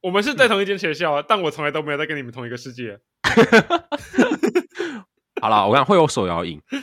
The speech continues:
Speaker 2: 然后
Speaker 1: 嗯。
Speaker 2: 偶尔我也会在课堂上，就是可能吃个零食啊，比如吃个小糖果之类的。
Speaker 1: 对啊，就没有味道那种，好像还蛮常见的。
Speaker 2: 对啊，而且甚至我们在课堂上嘛，
Speaker 1: 嗯。
Speaker 2: 比如说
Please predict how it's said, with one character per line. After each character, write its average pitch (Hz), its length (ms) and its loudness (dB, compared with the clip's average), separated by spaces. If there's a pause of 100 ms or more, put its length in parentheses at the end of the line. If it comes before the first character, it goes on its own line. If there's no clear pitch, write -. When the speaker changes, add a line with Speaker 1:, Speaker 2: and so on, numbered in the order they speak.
(240)
Speaker 2:
然 104 100 2
后 135 340 2
Speaker 1:
嗯。 123 180 -10
Speaker 2:
偶 139 80 4
尔 208 80 8
我 190 180 6
也 113 60 6
会 135 200 2
在 123 220 4
课 - 160 2
堂 120 80 4
上， 120 180 2
就 104 120 -2
是 98 80 -6
可 117 80 -6
能 101 100 -6
吃 - 160 -2
个 120 160 2
零 104 220 -4
食 95 200 -8
啊， 82 140 -4
比 90 80 -8
如 107 80 -2
吃 127 140 -4
个 110 80 0
小 95 160 -2
糖 87 200 -8
果 85 160 -8
之 85 140 -12
类 80 180 -10
的。 69 160 -20 (300)
Speaker 1:
对 135 100 -6
啊， 120 80 -4
就 185 240 -4 (200)
没 170 120 -4
有 190 80 2
味 175 180 2
道 156 140 0
那 151 100 -4
种， 107 240 -10
好 123 140 -8
像 175 180 -8
还 165 60 -8
蛮 127 160 -8
常 113 180 -12
见 113 180 -12
的。 87 120 -20 (240)
Speaker 2:
对 180 100 2
啊， 131 200 2 (420)
而 208 80 -4
且 277 80 -8
甚 233 180 0
至 214 140 -2
我 156 60 -2
们 113 60 -4
在 151 120 2
课 175 180 0
堂 92 240 -4
上 98 180 -4
嘛， 76 120 -12
Speaker 1:
嗯。 - 80 -20
Speaker 2:
比 101 60 -4
如 113 40 0
说 147 260 2